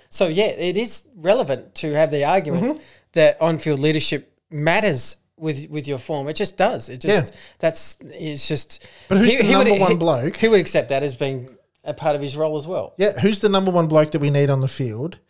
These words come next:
Speaker 2: to not only galvanise, like, to, to perform, fine, that's his number one job, but to galvanise the players before the game, at quarter time, half, three, quarter, it's Dyson Heppell.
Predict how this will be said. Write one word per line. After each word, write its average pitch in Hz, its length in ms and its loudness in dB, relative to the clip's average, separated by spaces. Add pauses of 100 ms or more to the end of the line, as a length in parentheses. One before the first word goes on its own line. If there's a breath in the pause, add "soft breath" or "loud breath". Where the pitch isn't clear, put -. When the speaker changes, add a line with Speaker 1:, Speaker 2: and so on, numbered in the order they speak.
(440)
Speaker 2:
to 170 180 2
not 175 160 6
only 190 260 4
galvanise, 147 1000 2
like, 139 160 -2
to, 160 100 -2
to 156 200 -2
perform, 160 500 0
fine, 127 360 -4
that's 127 180 -6
his 139 120 -6
number 147 220 0
one 143 160 0
job, 131 260 0 (320 loud breath)
but 160 300 0
to 185 140 0
galvanise 160 680 4
the 147 80 -2
players 131 680 -2 (920)
before 175 380 4
the 170 100 2
game, 160 640 0 (400)
at 147 160 -4
quarter 165 260 4
time, 156 360 2
half, 151 340 0
three, 156 500 0
quarter, 147 580 2 (460 soft breath)
it's 175 160 -4
Dyson 196 320 2
Heppell. 190 340 -4